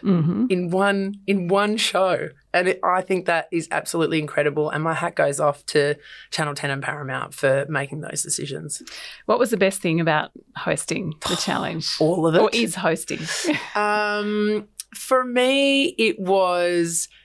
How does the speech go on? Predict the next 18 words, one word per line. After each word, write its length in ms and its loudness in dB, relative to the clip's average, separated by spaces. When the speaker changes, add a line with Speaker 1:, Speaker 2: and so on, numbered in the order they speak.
Speaker 2:
just 200 2
seeing 220 -2
people's 500 0
journeys. 840 2
Like, 200 2
I 100 4
hadn't 220 0
watched 260 2
a 40 4
lot 160 4
of 80 0
reality 600 0
T 300 0
V 200 2
before 400 -2
I 80 2
went 340 -2
on, 480 2